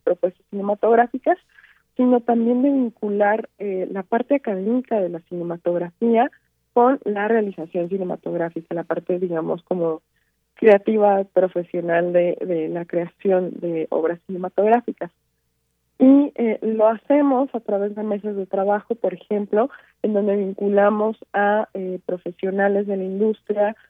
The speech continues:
con investigadores de diferentes universidades, estudiantes y, eh, pues, puede ser también profesores y profesoras. Entonces, aquí charlan como diferentes propuestas que se pueden, eh, realizar con,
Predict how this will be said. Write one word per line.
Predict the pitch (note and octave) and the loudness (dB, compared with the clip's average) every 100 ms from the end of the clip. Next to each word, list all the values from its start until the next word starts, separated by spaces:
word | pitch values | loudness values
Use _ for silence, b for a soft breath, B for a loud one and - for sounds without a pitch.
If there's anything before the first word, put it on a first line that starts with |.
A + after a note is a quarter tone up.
| b _ | b _
con | - A#3 | 4 4
investigadores | A#3 A3 G3+ - G3 F3 F#3 F#3+ G3+ G3+ | 4 -2 -4 -6 -4 0 2 2 0 -2
de | |
diferentes | F#3 - E3+ F3+ _ | -4 -4 -6 -6 _
universidades, | G3 F#3+ F3 F3 F#3+ F#3+ G3 F#3+ G3 _ _ _ | -6 -2 -4 -4 -2 2 4 2 -2 _ _ _
estudiantes | - G3 - G#3+ G#3 G#3+ A3 G#3+ A3 A#3 - | -10 -10 -2 0 2 2 2 0 -2 -2 -8
y, | G#3+ A3 A#3 - | -4 -2 -2 -4
eh, | F#3+ F3+ F3 | -8 -6 -6
pues, | F3+ F3+ _ _ _ - | -6 -6 _ _ _ -4
puede | G3 F#3+ - | -2 -2 -2
ser | F#3 | -2
también | F#3 F#3 F3+ F3 | -2 -4 -4 -4
profesores | - F3+ E3+ - F3+ D#3+ D#3+ _ _ _ _ _ - | -6 -8 -12 4 4 4 -2 _ _ _ _ _ -8
y | |
profesoras. | F#3+ F#3 F3 E3+ E3+ D#3 E3+ _ _ _ _ | -4 -4 -6 -4 -2 -2 -4 _ _ _ _
Entonces, | - G3+ G#3+ G#3+ A3 A3 - | -6 0 2 2 2 0 -2
aquí | G#3+ - A3+ B3+ C#4 _ - | -8 -6 0 2 0 _ 0
charlan | B3 B3+ B3 A3+ A#3 | 2 4 4 2 0
como | A3+ G3+ | -4 -2
diferentes | F#3 F3 A3+ G3 G3+ A3+ | -2 -2 -2 -2 -2 -6
propuestas | - G#3 G3+ - A3+ A#3 - F#3+ - | -4 -4 0 2 2 2 -4 -6 -8
que | F3 | -10
se | F3+ | -10
pueden, | F3 - G3 G3+ G#3+ - _ _ _ _ | -6 2 2 2 -2 -8 _ _ _ _
eh, | G3+ G3 F#3+ | -6 -4 -2
realizar | F#3+ G3 F#3+ F#3+ _ B3+ C#4 C#4+ | -4 -6 -6 -10 _ 2 2 0
con, | G#3+ G3+ | -4 -4